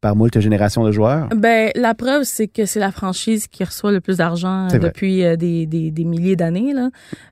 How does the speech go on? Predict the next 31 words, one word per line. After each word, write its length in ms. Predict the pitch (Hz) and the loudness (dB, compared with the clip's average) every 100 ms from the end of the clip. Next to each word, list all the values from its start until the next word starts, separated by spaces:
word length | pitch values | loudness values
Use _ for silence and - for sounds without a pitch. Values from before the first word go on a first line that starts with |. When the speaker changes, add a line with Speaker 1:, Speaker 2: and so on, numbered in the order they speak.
| - | 0
Speaker 2:
Euh, 240 | 170 165 | 2 4
Digimon, 720 | 165 196 175 202 208 226 240 | 2 0 2 4 4 4 4
euh, 400 | 202 180 180 175 175 | 4 4 4 2 2
et 140 | 202 | 0
d'autres 340 | 175 190 208 190 | 2 0 0 -4
franchises, 600 | - 175 165 - 214 196 | -4 -4 -2 -2 0 0
bon, 360 | 175 180 185 185 | 0 0 2 0
ils 160 | 180 | 0
ont, 260 | 175 170 165 | -2 -2 -2
ils 100 | 170 | -2
ont 80 | 170 | -2
été 220 | - 214 | -2 -4
un 80 | 185 | -4
peu, 540 | - 196 196 190 180 | -2 0 2 2 0
sont 160 | 170 180 | -2 -4
un 80 | |
peu 100 | 175 | -2
dans 180 | 220 202 | 0 0
l'oubli, 540 | 185 175 175 180 240 320 | 0 0 0 0 0 0
là. 120 | 277 | 0
Ils 80 | 233 | 0
ont, 60 | 143 | 2
Speaker 1:
Ouais, 220 | 196 311 | 4 4
Speaker 2:
ils 160 | - - | 2 2
Speaker 1:
hein? 60 | |
Speaker 2:
ont 20 | |
sombré 340 | 247 185 185 226 | 2 0 0 2
dans 140 | 240 | 2
l'oubli. 320 | 208 185 220 - - - - | 0 0 0 -2 -10 -20 -10
Et, 140 | - | -10
et 60 | - | -6